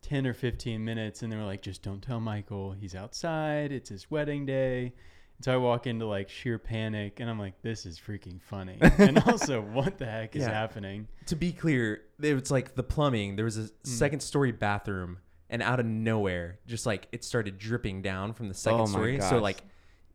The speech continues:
Speaker 3: it's one of those things where you can just imagine, like, the moisture kinda just
Speaker 2: <laughs>
Speaker 3: settling up on the ceiling, and then slowly you just hear the, like, drop, and then after that, it's like floodgates open, and you see this fecal matter. <laughs> Like, it's like brown liquid just gushing,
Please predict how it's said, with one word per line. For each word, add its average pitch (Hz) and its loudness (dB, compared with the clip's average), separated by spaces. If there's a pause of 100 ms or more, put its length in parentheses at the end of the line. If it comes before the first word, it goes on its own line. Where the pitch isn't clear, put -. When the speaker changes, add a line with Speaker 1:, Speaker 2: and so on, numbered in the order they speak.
(180)
Speaker 3:
it's 135 -2
one 180 4
of 160 4
those 123 2
things 135 0
where 123 -2
you 120 -6
can 143 -4
just - -4
imagine, 104 -2
like, 104 -6
the 107 -6
moisture 101 -4
kinda 107 -4
just - -6
Speaker 2:
<laughs> - -16
Speaker 3:
settling 107 2
up 107 2
on 110 2
the 110 0
ceiling, 98 -4 (380)
and 110 -2
then 107 0
slowly 107 0
you 92 -6
just 104 -8
hear 120 -2
the, 95 -4 (720)
like, 98 -4
drop, 107 0 (340)
and 127 2
then 120 4
after 117 0
that, 110 4
it's - -6
like 107 -4
floodgates 107 0
open, 98 -2
and 95 -4
you 113 0
see 135 0
this 120 -2 (640)
fecal - 4
matter. - 12
<laughs> 285 12
Like, 220 12
it's 285 10
like 202 4
brown 196 6
liquid 190 4
just 180 -4
gushing, 185 4